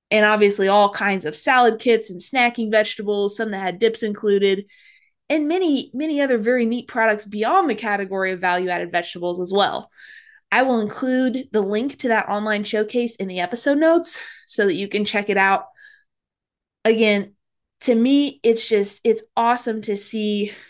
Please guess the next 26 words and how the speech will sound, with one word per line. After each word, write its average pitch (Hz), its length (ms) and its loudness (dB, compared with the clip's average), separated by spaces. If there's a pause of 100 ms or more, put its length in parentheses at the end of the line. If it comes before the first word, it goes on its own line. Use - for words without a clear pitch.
(340)
all 247 320 6
these 233 240 -2
cool 233 300 -2
things 214 480 -2
that 196 200 -2
just 339 220 -4
provide 220 400 2
a 196 180 -2
different 247 420 -4 (120)
elevated 214 480 6
experience 202 500 -4
for 185 140 -10
produce. 196 600 0 (540)
I - 40 -14
think 233 260 0
people 220 240 2
are 196 100 2
looking 190 320 -4
for 185 140 -4
that. 185 260 0
I 196 60 -4
think 214 240 -4
people 220 260 2
are 196 140 2
looking 208 340 0
for 190 400 -2